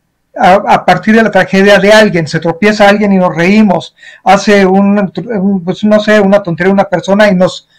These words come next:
nos burlamos, y ese es el tipo de humor que tenemos los adultos. La idea es poder regresar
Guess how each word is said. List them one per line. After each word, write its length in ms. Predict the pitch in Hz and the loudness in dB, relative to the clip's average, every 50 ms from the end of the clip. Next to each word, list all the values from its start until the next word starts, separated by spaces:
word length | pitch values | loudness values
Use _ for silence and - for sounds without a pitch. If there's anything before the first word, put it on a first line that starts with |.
| _ _ | _ _
nos 200 | - 190 180 139 | 0 0 0 0
burlamos, 640 | 156 180 175 185 202 214 240 240 226 208 185 - - | 0 -2 0 2 2 2 2 2 2 0 0 0 -2
y 40 | 202 | -2
ese 140 | 202 202 202 | -2 -4 -6
es 80 | - | -8
el 120 | 190 170 - | -8 -8 -8
tipo 280 | 202 - - 202 190 | -8 -6 -4 -4 -2
de 320 | 143 180 185 190 190 190 _ _ _ _ - | -2 0 -2 -2 -2 -4 _ _ _ _ -6
humor 300 | 220 165 165 190 196 196 | -4 -2 0 0 0 0
que 100 | - - | -4 -6
tenemos 300 | - 165 170 175 180 180 | -4 -2 -2 0 0 -2
los 140 | 160 - 165 | -2 -2 -4
adultos. 480 | 165 185 190 190 - 165 147 - _ _ _ _ - _ _ | -2 0 0 -2 -4 -6 -12 -12 _ _ _ _ -20 _ _
La 160 | - 180 180 180 | -2 0 0 2
idea 240 | 180 202 214 214 | 2 2 2 2
es 100 | 214 208 | 2 0
poder 400 | - - 196 190 190 196 196 196 | 0 -2 -2 0 2 0 0 0
regresar 680 | 196 214 208 190 190 196 185 - 196 180 175 170 165 - | 0 -2 -2 -2 -2 -2 -2 0 0 0 0 0 -2 -8